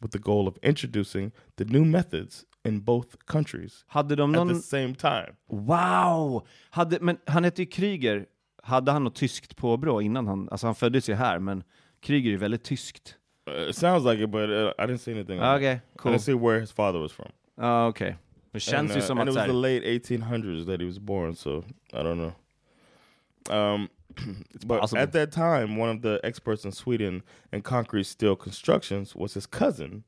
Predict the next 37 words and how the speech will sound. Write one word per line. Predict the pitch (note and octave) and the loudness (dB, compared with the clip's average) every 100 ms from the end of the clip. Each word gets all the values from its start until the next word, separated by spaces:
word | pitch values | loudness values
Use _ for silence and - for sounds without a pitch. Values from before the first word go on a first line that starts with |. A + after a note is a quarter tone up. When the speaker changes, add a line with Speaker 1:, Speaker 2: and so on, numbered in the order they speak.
| _ | _
Speaker 1:
Henrik | - G#3+ C#3 E2 - - _ _ _ _ | 2 4 4 0 -6 -20 _ _ _ _
Speaker 2:
Mm-hmm. | F#2 F#2 C3 G3+ | -4 0 2 2
Speaker 1:
Kruger. | - F#2+ - - - - | 2 2 2 -10 -8 0
Speaker 2:
Mm-hmm. | A#2+ A#2+ C#3 - | 2 2 -2 -4
Speaker 1:
And | G#2+ | 0
he | F3 | 2
was | F#3 A#2+ | 4 2
working | D3 - A#2 - | 2 2 0 -4
at | - - | -4 -6
K | - B2 | -6 -4
T | C3+ | -2
H. | C#3 F3 _ - _ - - - | -2 -4 _ -20 _ -20 -20 -12
Speaker 2:
Yeah. | D#3+ G3 - _ _ _ _ _ _ _ _ - | -6 -6 -6 _ _ _ _ _ _ _ _ -2
Speaker 1:
So | D3 D3 | 2 2
in | C#3+ | 2
May | F#3 F3+ B2 A#2 F#3 _ _ - | 2 4 4 2 -6 _ _ -12
the | A#2 | -4
next | A2 - | -4 -4
year, | F#2+ | -6
nineteen | G2+ G#2 - G2+ | -4 -6 -4 -2
oh | F2+ | 2
eight, | G2 - _ _ | 0 -2 _ _
Kruger | - A#2+ G#2+ | -2 2 2
formed | - G#2+ G2+ | 2 0 0
the | F#2+ | -2
construction | G2+ - C#3 - G2 | -4 0 0 0 -6
firm | - F#2+ F#2 A#2 - - | -2 -2 -2 -6 -12 -2
Kruger | C#3 A#2 G#2 G2 - _ _ - _ - _ - | 4 4 4 0 -2 _ _ -20 _ -20 _ -4
och | A2+ - | -4 -4
Toll | - - F#3 D#2+ D#2+ - - - - | -2 2 2 2 -4 -12 -20 -10 -4
in | G#2+ | -4
Sweden | - G#2 F2 F2+ A#2 _ - - | -2 -2 0 -4 -8 _ -20 -12
with | A#2 | -8
the | - | -2
engineer | G#2+ G#2+ G#2+ G#2 | -2 0 0 0
Paul | - G#2 G2 F2+ | 0 2 2 0
Toll. | - A2 D2+ | -2 -2 -2